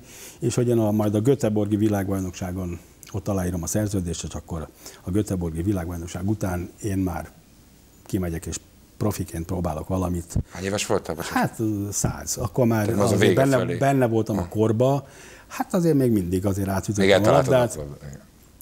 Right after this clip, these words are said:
Speaker 1: Én voltam a magyar válogatott csapatkapitánya akkor már, hát mint idősebb.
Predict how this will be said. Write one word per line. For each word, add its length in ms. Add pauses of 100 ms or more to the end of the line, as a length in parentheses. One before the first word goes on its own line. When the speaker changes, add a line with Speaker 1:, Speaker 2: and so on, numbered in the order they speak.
(140)
Speaker 1:
Én 180
voltam 320
a 140 (420)
magyar 280
válogatott 720 (120)
csapatkapitánya 840
akkor 320
már, 200
hát 200
mint 240
idősebb. 560